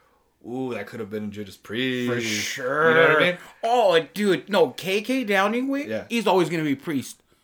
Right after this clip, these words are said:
Speaker 1: Yeah.
Speaker 2: He's always, wait, we're gonna hear
Speaker 1: Yeah.
Speaker 2: him, and he's like, "No, that's him."
Speaker 1: Yep. Nah, he's
Speaker 2: That's
Speaker 1: a,
Speaker 2: sick.
Speaker 1: he's badass, dude. So
Speaker 2: He is, ba-, and dude, and you know what? We still got to watch him play in El Paso.
Speaker 1: Yeah.
Speaker 2: K K Downing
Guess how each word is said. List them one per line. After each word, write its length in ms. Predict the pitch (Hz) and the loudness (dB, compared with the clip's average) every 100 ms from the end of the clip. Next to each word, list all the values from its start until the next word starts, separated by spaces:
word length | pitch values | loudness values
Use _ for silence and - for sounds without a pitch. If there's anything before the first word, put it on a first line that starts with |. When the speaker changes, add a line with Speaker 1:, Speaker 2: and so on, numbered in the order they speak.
| _ _ | _ _
Speaker 1:
Yeah. 140 | - - | -14 -4
Speaker 2:
He's 200 | 233 226 - | -2 0 0
always, 360 | 254 277 226 - - | 2 2 0 -6 -10
wait, 200 | 220 190 | -6 -2
we're 180 | 180 196 | 0 0
gonna 140 | 233 | 0
hear 200 | 190 202 | 2 2
Speaker 1:
Yeah. 60 | 214 | 2
Speaker 2:
him, 80 | |
and 80 | 202 | 0
he's 120 | 175 165 | -2 0
like, 260 | 147 - | -2 -2
"No, 160 | 165 143 | -4 0
that's 200 | 151 165 | -2 -2
him." 280 | 220 151 - _ | -4 -6 -8 _
Speaker 1:
Yep. 140 | - - _ _ _ _ _ _ _ _ _ _ - | -20 -20 _ _ _ _ _ _ _ _ _ _ -14
Nah, 120 | 98 | -8
he's 100 | 120 | -6
Speaker 2:
That's 120 | 139 - | -6 -10
Speaker 1:
a, 40 | |
Speaker 2:
sick. 520 | - 277 233 - - - | -8 -4 -4 -6 -14 -14
Speaker 1:
he's 120 | 117 | -4
badass, 460 | 120 120 110 104 | 0 2 0 -4
dude. 220 | 104 90 - | -10 -14 -6
So 360 | 113 104 98 | -2 0 -2
Speaker 2:
He 100 | 131 | -4
is, 180 | 190 180 | -6 -6
ba-, 240 | 165 170 165 | -6 -4 -4
and 160 | 156 | -4
dude, 160 | 170 160 | -2 0
and 140 | 139 | 0
you 80 | 135 | 2
know 120 | 160 | 2
what? 300 | 165 175 165 | 4 2 2
We 140 | 135 117 | -6 -6
still 240 | - 117 | -6 -6
got 180 | 113 110 | -6 -8
to 100 | 139 | -4
watch 360 | 123 104 - 127 | -2 -4 -4 -6
him 220 | 127 131 _ _ - | -6 -8 _ _ -10
play 160 | 117 110 | -6 -6
in 80 | |
El 60 | 110 | -8
Paso. 400 | - 92 - 110 | -12 -16 -10 -8
Speaker 1:
Yeah. 180 | 113 104 - _ _ _ _ _ _ | -6 -8 -14 _ _ _ _ _ _
Speaker 2:
K 160 | - 139 | -6 -6
K 220 | 139 143 | -4 -2
Downing 480 | 139 139 143 147 | 0 0 -2 -6